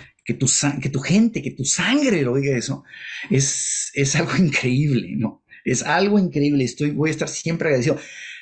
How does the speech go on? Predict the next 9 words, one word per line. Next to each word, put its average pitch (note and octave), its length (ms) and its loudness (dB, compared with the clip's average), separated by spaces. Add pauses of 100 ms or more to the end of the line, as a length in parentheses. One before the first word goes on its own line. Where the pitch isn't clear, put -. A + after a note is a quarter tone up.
(240)
Nunca A#3 760 2
había E3+ 280 0
sentido E3+ 400 0
más, E3+ 360 0
eh, - 600 -6
satisfacción C3+ 760 0
de D3 80 0
ese C#3 120 -2
proyecto A2+ 560 -2